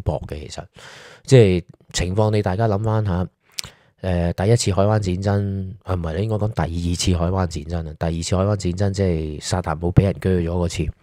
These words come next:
嗰次你睇下美軍快到去咩地步？美軍唔係靠坦克洪流走去打冧伊拉克，根本係伊拉克啲坦克部隊都冇機會出擊，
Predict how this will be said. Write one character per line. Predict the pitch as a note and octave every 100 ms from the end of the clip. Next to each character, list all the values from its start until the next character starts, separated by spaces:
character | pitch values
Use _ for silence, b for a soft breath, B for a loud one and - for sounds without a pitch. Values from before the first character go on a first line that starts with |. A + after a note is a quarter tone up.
| B B B B B B B
嗰 | G2+ C#3+
次 | -
你 | A2
睇 | G#2
下 | A#2+ A2
美 | F2+ G#2
軍 | A#2+ A2 -
快 | E2+ F2 F#2
到 | F2+ F2+
去 | F2+
咩 | G#2 F#2
地 | C#2+ C#2+ -
步？ | - - _
美 | G#2 A#2
軍 | C#3+
唔 | G#2+
係 | C#2+ -
靠 | - F2+
坦 | - - G2
克 | G#2+ A2
洪 | - E2
流 | E2+ D2+ E2
走 | F#2 A2
去 | F2+ F2 D#2+
打 | D#2 G#2
冧 | G#2 F2 E2+ F2 E2+
伊 | F#2
拉 | F#2+
克， | F2+ E2+ - _ _ _ _ _ -
根 | D#3+ C#3+
本 | C3
係 | A2+ E2+ B B B B -
伊 | D#3+
拉 | D3+
克 | D#3
啲 |
坦 | - G2
克 | C3
部 | - G2+
隊 | G#2+
都 | C3
冇 | F2
機 | G#2+
會 | G#2+ E2+
出 | -
擊， | -